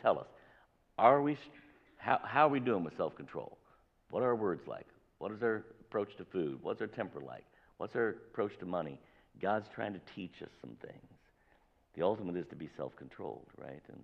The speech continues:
so, uh, when we do these things, add these things to our lives, we become more useful. God steps in, whether we're Moses in our eighties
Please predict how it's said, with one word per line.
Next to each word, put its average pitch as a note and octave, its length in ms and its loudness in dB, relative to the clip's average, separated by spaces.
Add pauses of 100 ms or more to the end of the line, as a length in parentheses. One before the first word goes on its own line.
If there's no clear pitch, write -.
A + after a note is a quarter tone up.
(100)
so, D2 300 -10
uh, C#2+ 40 -12 (480)
when F#2+ 120 2
we F#2 100 4
do C3+ 200 4
these D#3+ 260 2
things, E3+ 420 2
add A#2+ 220 0
these B2+ 200 -2
things C3 200 -2
to C3 80 -2
our B2+ 80 0
lives, C3+ 300 -4 (260)
we A#2 80 0
become G2+ 260 0
more F#2+ 240 2
useful. C3+ 580 0 (240)
God F#2 240 4 (100)
steps F#2+ 260 0 (100)
in, A2 400 -2 (240)
whether E2+ 440 4 (100)
we're D#2 160 -2
Moses G2+ 680 2
in D#2+ 160 -4
our D2+ 200 -2
eighties A#2+ 400 -2